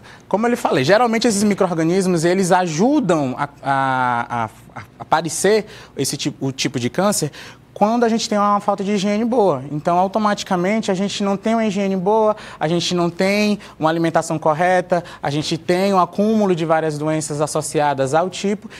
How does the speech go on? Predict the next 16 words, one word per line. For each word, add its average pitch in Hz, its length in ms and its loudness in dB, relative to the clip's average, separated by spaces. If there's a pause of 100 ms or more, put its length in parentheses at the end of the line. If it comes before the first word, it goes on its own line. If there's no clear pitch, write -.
(120)
e - 40 -12
que - 100 -6
acometem 214 600 0 (160)
e 196 80 -4
causam 190 320 0
bastante, 180 800 -2
é, 160 480 0 (100)
casos, 156 540 -2 (260)
é, 143 480 2
agressivos 151 640 -2
da 156 120 2
doença 151 500 -2 (320)
na, 147 800 -2
nos, 147 440 -4
nos 160 200 0
principais, 160 760 0